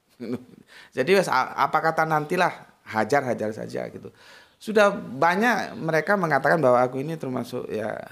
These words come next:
ya itu tadi ya. Wis opo jare ya. Padahal menurutku enggak juga ya.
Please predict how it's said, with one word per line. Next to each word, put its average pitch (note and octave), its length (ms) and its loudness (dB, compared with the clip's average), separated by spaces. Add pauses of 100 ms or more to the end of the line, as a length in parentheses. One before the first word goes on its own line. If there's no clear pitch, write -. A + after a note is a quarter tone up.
(160)
ya A2+ 160 0
itu B2 160 0
tadi E3 320 -2 (240)
ya. D#2+ 160 -10 (720)
Wis - 320 -8
opo B2 240 0
jare A2 480 0
ya. G#2 180 -12 (920)
Padahal A3 320 4
menurutku A#3 320 4
enggak C3+ 320 2
juga F3 400 -2 (240)
ya. A2+ 240 -8